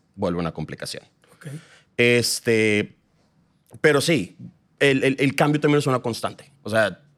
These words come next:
Speaker 1: lo único en tu vida que siempre, que es, que es, que puedes dar por seguro es que va a haber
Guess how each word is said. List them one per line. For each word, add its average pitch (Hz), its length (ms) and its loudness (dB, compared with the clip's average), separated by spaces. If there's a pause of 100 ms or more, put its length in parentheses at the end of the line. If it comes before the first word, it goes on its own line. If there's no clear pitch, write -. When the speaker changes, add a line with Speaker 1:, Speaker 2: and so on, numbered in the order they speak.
(140)
Speaker 1:
lo 147 140 2
único 190 240 2
en 180 80 2
tu 143 80 0
vida 135 160 2
que 98 100 -6
siempre, 135 500 -2 (580)
que 135 80 0
es, 120 120 -2
que - 80 -2
es, 117 160 -4
que - 160 -4
puedes 135 280 0
dar 127 100 0
por 127 100 -4
seguro 139 280 0
es - 80 -8
que 110 80 -4
va 98 80 0
a - 20 -2
haber 92 220 -6